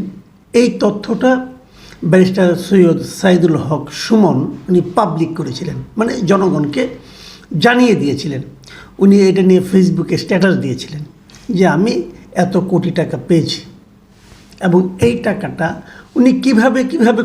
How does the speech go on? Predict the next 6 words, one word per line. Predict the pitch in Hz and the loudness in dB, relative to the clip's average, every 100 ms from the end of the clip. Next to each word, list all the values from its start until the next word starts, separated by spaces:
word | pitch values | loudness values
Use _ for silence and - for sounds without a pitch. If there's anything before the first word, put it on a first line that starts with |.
| - | -4
খরচ | - 214 254 247 | 0 2 2 0
করবেন, | 202 170 147 185 - - - | -4 -2 -2 -4 -8 -16 -16
সেটাও | - 254 311 285 | -2 0 2 2
উনি | 233 233 | 0 0
জনগণকে | 202 190 175 147 131 262 - - - - | 2 2 2 0 -2 -4 -4 -10 -16 -6
জানিয়েছেন, | 226 269 233 165 - | 0 2 2 -2 -4